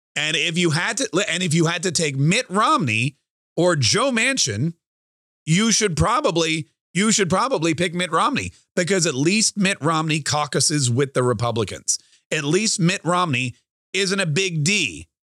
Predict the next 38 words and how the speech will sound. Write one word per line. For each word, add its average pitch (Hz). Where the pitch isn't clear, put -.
I 139
mean, 131
<laughs> 247
he's 302
not, 160
he 160
is, 127
but 147
he 226
isn't. 160
You 151
know, 160
yes, 202
he 180
voted 180
to 175
impeach 170
Donald 165
Trump 160
twice. 131
Yes, 156
he, 175
uh, 131
votes 175
against 170
stupid 160
things. 131
Yes, 185
he's 180
kind 196
of 180
a 170
douche, 151
but 139
he's 170
a 165
Republican 156
douche. 107